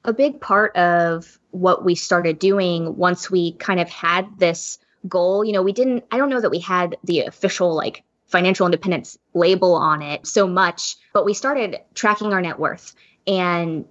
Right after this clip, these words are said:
that we s-, set up the spreadsheet, and every month we got to check in and see the progress we made. And I think having, like, this progress point check-in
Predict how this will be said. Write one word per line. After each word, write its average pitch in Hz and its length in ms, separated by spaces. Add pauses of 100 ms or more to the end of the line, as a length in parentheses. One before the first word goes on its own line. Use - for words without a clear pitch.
(140)
that 202 520
we 185 120
s-, - 220
set 214 180
up 226 80
the 220 60
spreadsheet, 185 680 (760)
and 175 600 (260)
every 208 260
month 262 340
we 196 120
got 196 160
to 190 40
check 202 300
in 202 380 (300)
and 180 540 (300)
see 214 560 (360)
the 190 80
progress 214 480
we 165 80
made. 139 200
And 175 100
I 185 60
think 240 340
having, 196 440
like, 156 220
this - 160
progress 190 720 (640)
point 196 340
check-in 175 680